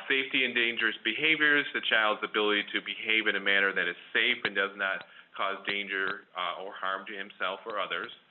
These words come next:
Uh, self-monitoring, which is a child's awareness of deficits and the extent to which a child utilizes compensatory strategies. Rest-,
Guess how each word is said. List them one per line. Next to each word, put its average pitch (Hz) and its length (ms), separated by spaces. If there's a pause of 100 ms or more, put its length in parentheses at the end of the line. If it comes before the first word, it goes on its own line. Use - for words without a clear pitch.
(480)
Uh, 87 320 (160)
self-monitoring, 113 720
which 104 160
is 98 160
a 92 160
child's 101 320
awareness 110 560
of 110 160
deficits 110 560 (800)
and 98 240 (160)
the 110 80
extent 139 480
to 131 80
which 107 240
a - 80
child 98 320
utilizes 101 560 (160)
compensatory 117 720
strategies. 92 560 (560)
Rest-, 117 400